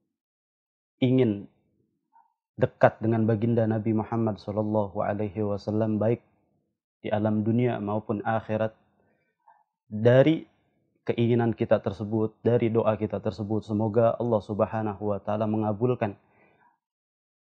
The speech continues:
Kelak kita nanti akan dikumpulkan bersama Nabi Yuna Muhammad sallallahu alaihi wasallam.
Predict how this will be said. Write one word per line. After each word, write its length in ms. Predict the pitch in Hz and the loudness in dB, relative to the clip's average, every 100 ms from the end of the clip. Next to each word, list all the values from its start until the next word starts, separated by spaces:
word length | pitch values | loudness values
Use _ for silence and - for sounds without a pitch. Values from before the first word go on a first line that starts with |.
| _ | _
Kelak 320 | 117 123 127 | 4 6 4
kita 240 | 123 113 120 | 0 2 2
nanti 400 | 117 117 107 117 | 2 -2 -2 -2
akan 240 | 117 110 110 | -2 -2 -2
dikumpulkan 640 | 117 107 117 113 123 123 | -2 0 0 0 0 0
bersama 400 | 107 107 113 110 | -4 -4 -2 -2
Nabi 320 | 104 104 110 110 | -2 -2 -2 -2
Yuna 160 | 104 | -2
Muhammad 480 | 101 - 113 107 95 | -6 -6 -4 -2 -4
sallallahu 640 | - 104 101 104 101 101 | -8 -6 -4 -4 -4 -4
alaihi 400 | 98 98 98 98 | -4 -6 -8 -8
wasallam. 560 | 101 98 - 101 104 | -8 -8 -6 -4 -4